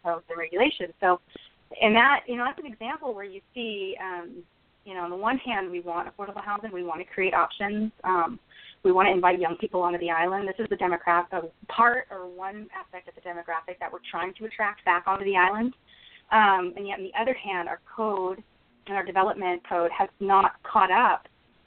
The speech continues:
um, to allow for, um, you know, the young pe-, for young people or to allow for these kinds of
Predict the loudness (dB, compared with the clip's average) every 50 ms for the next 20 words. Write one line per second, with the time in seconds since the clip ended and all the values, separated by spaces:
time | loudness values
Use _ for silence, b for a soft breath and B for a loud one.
0 | _ _ -6 -2 0 0 0 0 -2 -4 -8 -10 -12 -18 _ _ -18 -18 -18 _
1 | _ -8 0 2 4 6 6 6 4 4 4 2 4 4 6 6 6 6 4 4
2 | 2 2 -2 -6 -12 _ _ _ _ _ _ _ -12 -8 -8 -6 -6 -4 -6 -6
3 | -6 -8 -10 -10 -12 -12 -14 -14 -14 -14 -14 -12 -8 -4 -2 -2 -2 -2 -4 -8
4 | -12 -14 _ -6 -4 0 0 0 0 0 -2 -8 -8 -6 -2 0 2 2 2 2
5 | 0 -2 -4 -2 0 4 4 6 4 4 2 -2 -6 -6 -4 -6 -8 -8 -4 -4
6 | -4 -2 -2 -4 -6 -8